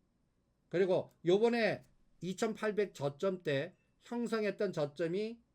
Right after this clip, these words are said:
이만 오천 원입니다. 그러면 얘는 약간 세력주 성격입니다. 칠, 칠 프로, 칠 프로, 저점에서 칠 프로가요. 추세 전환.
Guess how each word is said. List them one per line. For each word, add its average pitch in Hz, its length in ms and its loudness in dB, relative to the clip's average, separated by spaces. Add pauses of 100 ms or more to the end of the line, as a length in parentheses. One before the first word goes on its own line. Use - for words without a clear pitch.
(140)
이만 170 360 -2
오천 151 320 -2
원입니다. 113 320 -8 (1400)
그러면 180 500 0 (460)
얘는 190 600 2 (300)
약간 220 300 -6
세력주 269 480 -4
성격입니다. 143 680 -4 (1800)
칠, 285 280 -2
칠 - 480 -6
프로, 220 480 2 (420)
칠 277 340 -6
프로, 196 340 0
저점에서 196 640 -2
칠 247 260 -12
프로가요. 165 680 -4 (300)
추세 233 300 0
전환. 123 280 -4